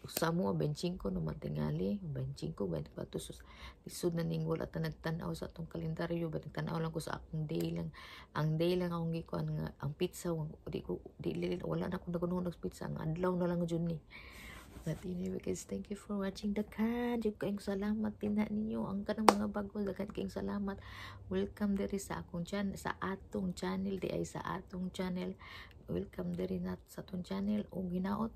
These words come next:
itag and share din na sa inyong mga amiga o sa mga kinsa pa ng mga mag-, ug ganahan sila, maayo. Kung dili, ma-, okay lang gihapon.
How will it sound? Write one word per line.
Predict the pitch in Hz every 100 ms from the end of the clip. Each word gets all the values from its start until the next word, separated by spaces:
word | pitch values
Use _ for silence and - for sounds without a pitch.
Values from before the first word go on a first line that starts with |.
| - - - - - - - - -
itag | 165 185 190 196
and | 170
share | 165 185 202
din | 196 190
na | 185
sa | 190
inyong | 180 175
mga | 170 165 170
amiga | - 165 196 202 151 -
o | 180
sa | 175
mga | 165 160 - -
kinsa | 190 190 190
pa |
ng | 175 170
mga | 165 160 165 - - - 175 - - 151
mag-, | 147 - - - -
ug | 156
ganahan | 160 170 170 190 175
sila, | 180 190
maayo. | 214 170 165 185 202
Kung | 165 160
dili, | 185 107 -
ma-, | 120
okay | 165 170 - 190
lang | 190
gihapon. | 175 185 196 - 240